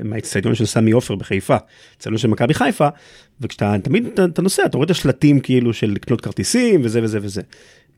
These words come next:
מתי בעצם השלטים האלה הכי אפקטיביים? יש דרבי.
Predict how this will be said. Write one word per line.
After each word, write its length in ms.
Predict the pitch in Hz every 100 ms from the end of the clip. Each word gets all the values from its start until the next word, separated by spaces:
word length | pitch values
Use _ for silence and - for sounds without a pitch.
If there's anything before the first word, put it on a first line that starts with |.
| _ -
מתי 400 | 127 104 - 135 147 160
בעצם 300 | 143 135 131
השלטים 300 | 120 110 127
האלה 140 | 113
הכי 180 | 107 113
אפקטיביים? 520 | 117 117 - 95 92 127 156 _ _ _ -
יש 120 | -
דרבי. 320 | 160 269 277